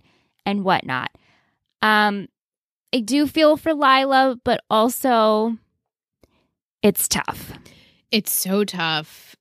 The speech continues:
Speaker 2: I feel like, yes, the words they were saying were harsh. I feel like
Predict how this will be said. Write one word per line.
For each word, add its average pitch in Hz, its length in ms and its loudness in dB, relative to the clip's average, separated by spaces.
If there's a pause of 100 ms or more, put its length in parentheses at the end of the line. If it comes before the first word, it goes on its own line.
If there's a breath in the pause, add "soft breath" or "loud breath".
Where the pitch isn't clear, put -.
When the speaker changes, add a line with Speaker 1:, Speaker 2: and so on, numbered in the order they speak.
Speaker 2:
I 190 640 2
feel 220 420 0
like, 190 540 0 (720)
yes, 214 320 0
the 240 120 2
words 214 420 0
they 208 140 2
were 196 160 -4
saying 190 640 0 (100)
were 175 400 -8
harsh. - 1080 0 (1300)
I 208 160 4
feel 185 400 0
like 170 320 0